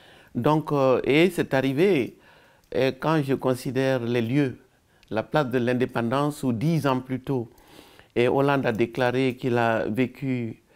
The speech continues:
le plus beau jour de sa vie politique, et c'est là où aussi effectivement, eh, des milliers de drapeaux tricolores, euh, entre les mains des Maliens. Euh, je me demande toujours, moi,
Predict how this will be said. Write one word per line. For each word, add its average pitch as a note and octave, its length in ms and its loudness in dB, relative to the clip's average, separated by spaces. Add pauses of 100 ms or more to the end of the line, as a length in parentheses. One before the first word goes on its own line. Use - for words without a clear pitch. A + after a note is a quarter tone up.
(320)
le A#2+ 140 0
plus C#3 200 0
beau A#2+ 280 0
jour B2 240 -2
de A2+ 140 0
sa A2+ 260 -2
vie B2 160 -4
politique, B2+ 720 -6 (540)
et B2+ 260 4
c'est A#2+ 160 -2
là C#3 180 4
où B2+ 300 2
aussi B2 280 -4
effectivement, A#2+ 840 -4 (500)
eh, A2 840 0
des A#2 200 2
milliers C3+ 400 2
de A2+ 140 2
drapeaux A#2 440 -2
tricolores, A#2+ 800 -2
euh, A2 280 0
entre A#2+ 220 -2
les A#2 120 0
mains A#2 280 -2
des A2 160 0
Maliens. A2+ 640 -4 (600)
Euh, A2+ 440 -2 (840)
je G#2+ 160 -4
me B2 80 2
demande C3 300 2
toujours, B2 440 -2
moi, A#2 340 0